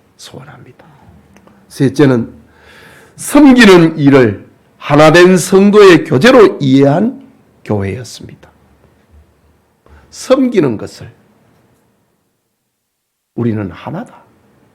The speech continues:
성도의 교제로 이해했다는 말입니다.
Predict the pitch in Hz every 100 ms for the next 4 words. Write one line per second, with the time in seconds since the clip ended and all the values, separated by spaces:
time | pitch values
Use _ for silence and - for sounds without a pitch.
0 | _ _ _ _ _ _ _ _ _ _
1 | _ _ _ _ _ _ _ _ _ _
2 | _ _ _ - - 143 120 110 107 104
3 | - 123 214 208 - 123 113 107 98 -
4 | 110 135 185 _ _ _ _ - - -
5 | _ - _